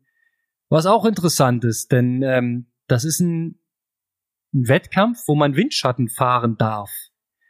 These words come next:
Und zwar sind die vierzig Kilometer auf sieben Runden, meine ich mich zu erinnern, aufgeteilt.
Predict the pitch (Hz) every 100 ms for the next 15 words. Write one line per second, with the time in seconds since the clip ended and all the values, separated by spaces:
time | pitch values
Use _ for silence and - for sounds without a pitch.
0 | _ 135 123 - 127 151 175 190 185 -
1 | 135 165 160 202 - 180 - 165 160 175
2 | 196 165 156 117 113 151 185 180 143 240
3 | 240 - 135 120 113 120 127 127 117 135
4 | - 143 131 139 127 120 127 131 - -
5 | 131 143 196